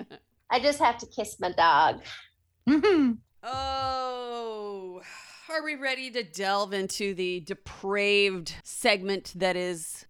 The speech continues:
Speaker 2: What did I do last, last week?
Speaker 1: You did
Speaker 3: Ugh.
Speaker 1: the nonfiction thing
Speaker 3: Oh, right, yeah.
Speaker 1: about ghosties.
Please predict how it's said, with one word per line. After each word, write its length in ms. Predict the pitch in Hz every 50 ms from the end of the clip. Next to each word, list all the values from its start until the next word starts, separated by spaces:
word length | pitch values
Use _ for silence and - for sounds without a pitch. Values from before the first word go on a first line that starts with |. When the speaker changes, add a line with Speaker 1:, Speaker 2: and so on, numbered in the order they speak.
| _ _ _
Speaker 2:
What 140 | - 254 294
did 120 | 415 415
I 140 | 392 214 185
do 180 | - - 247 240
last, 440 | 220 208 101 113 - - - - _ _ _ _ _ _ -
last 340 | 185 190 196 - - - -
week? 300 | - 156 - - - - - - _ _ _
Speaker 1:
You 200 | 196 208 226 220
did 280 | 185 208 214 214 214 202
Speaker 3:
Ugh. 220 | 196 185 175 160 156 - -
Speaker 1:
the 100 | - - - _ -
nonfiction 1700 | 196 202 208 208 220 214 - - 233 226 - - - 214 214 208 208 202 202 202 202 196 196 196 190 190 185 185 185 180 180 185 185 -
thing 120 | 233 247
Speaker 3:
Oh, 200 | 269 294 285 190
right, 400 | 214 240 247 254 254 233 202 170
yeah. 300 | 202 214 220 226 220 214
Speaker 1:
about 340 | 196 196 190 190 - - -
ghosties. 680 | - 185 180 180 - - - 165 147 131 135 - -